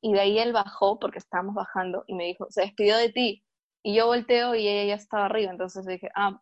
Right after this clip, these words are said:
no me di cuenta", le dije, o sea, "Estaba en otra, seguro", y no me di cuenta, o sea, nunca vi que me dijo, "Hola", o "Chao", nada. Entonces, no, no la, no fue porque la barrí, o sea, no me cayó mal porque ni siquiera la conocía. <laughs>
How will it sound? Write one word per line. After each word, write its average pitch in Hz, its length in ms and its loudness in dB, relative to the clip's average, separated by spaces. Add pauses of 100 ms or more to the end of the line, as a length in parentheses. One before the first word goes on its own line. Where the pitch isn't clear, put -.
no 208 160 -4
me 226 160 -2
di 220 220 -4
cuenta", 226 420 0
le 165 340 -12
dije, 175 240 -12
o 185 40 -10
sea, - 160 -2
"Estaba 320 320 -6
en 208 100 -4
otra, 202 360 -2
seguro", 165 460 -6 (380)
y 190 120 -4
no 196 140 -2
me 214 120 -2
di 214 240 0
cuenta, 214 440 -2 (200)
o 202 40 -10
sea, 180 160 -2
nunca 254 400 2
vi 262 160 0
que 254 100 -2
me 202 100 -4
dijo, 196 240 -2
"Hola", 185 420 2
o - 80 -12
"Chao", 165 360 -4
nada. - 200 -12 (360)
Entonces, 185 420 -14
no, 180 260 -10
no 180 140 -10
la, - 160 -12 (360)
no 208 180 -4
fue 262 300 6
porque 240 220 0
la 170 140 2
barrí, 190 260 2
o 185 60 0
sea, 180 160 -2
no 220 180 0
me 269 120 -2
cayó 220 260 4
mal 233 220 2
porque 226 160 0
ni 202 80 -2
siquiera 202 260 0
la - 80 -8
conocía. 202 380 -6
<laughs> - 320 -2